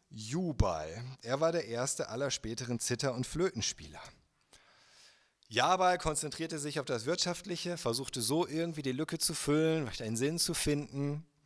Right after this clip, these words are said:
Ähm, und Jubal war offenbar ganz anders, wie es häufig so ist, ne? Mit zwei Brüdern. Der eine hier ist so der, der wirtschaftliche Typ.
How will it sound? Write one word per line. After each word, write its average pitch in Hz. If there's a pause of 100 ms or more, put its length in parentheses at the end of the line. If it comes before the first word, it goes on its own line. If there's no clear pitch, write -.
(880)
Ähm, 98 (1160)
und 101
Jubal 151
war 139
offenbar 127
ganz 123
anders, - (300)
wie 104
es -
häufig 117
so -
ist, -
ne? 110 (180)
Mit -
zwei -
Brüdern. 147 (680)
Der 71
eine 143
hier 131
ist 107
so 87
der, 73
der 104
wirtschaftliche 120
Typ. 117